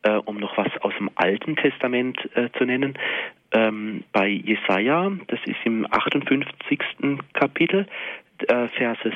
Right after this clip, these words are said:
sechs und folgende und bei Jeremia vierzehn zwölf, da geht's ja auch drum, dieser,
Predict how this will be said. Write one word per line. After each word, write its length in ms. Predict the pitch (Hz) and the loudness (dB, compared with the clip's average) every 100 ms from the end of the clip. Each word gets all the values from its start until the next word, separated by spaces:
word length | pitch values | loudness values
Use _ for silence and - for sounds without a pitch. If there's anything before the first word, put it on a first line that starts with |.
| - | 2
sechs 220 | 120 - - | 0 0 -2
und 200 | 135 131 - - | -4 -2 -2 2
folgende 520 | 107 117 156 170 180 | 2 2 -2 0 0
und 200 | - - | 0 0
bei 100 | 113 | 0
Jeremia 500 | 107 110 110 117 139 | 0 -4 -2 2 0
vierzehn 440 | - 135 - 127 - | 0 -2 0 -2 -2
zwölf, 320 | - 104 135 190 - - - - - - - _ - | 0 2 2 -2 -8 -12 -6 -4 -4 -6 -12 _ 2
da 360 | 123 123 123 - - | 4 4 0 -4 -2
geht's 220 | 135 - | -2 2
ja 100 | 165 | 2
auch 160 | 113 - | 2 0
drum, 240 | 139 135 | -2 -2
dieser, 400 | 123 117 117 113 | -2 0 0 0